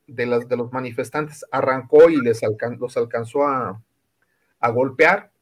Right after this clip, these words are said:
a la altura de las piernas. Entonces, de eso se duelen, pero estos cuatro ofendidos policías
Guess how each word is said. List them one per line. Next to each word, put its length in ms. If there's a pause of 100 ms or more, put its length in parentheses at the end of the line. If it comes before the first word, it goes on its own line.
(220)
a 80
la 80
altura 300
de 100
las 420
piernas. 500 (760)
Entonces, 540 (100)
de 80
eso 160
se 160
duelen, 540 (320)
pero 180
estos 320
cuatro 400
ofendidos 600
policías 800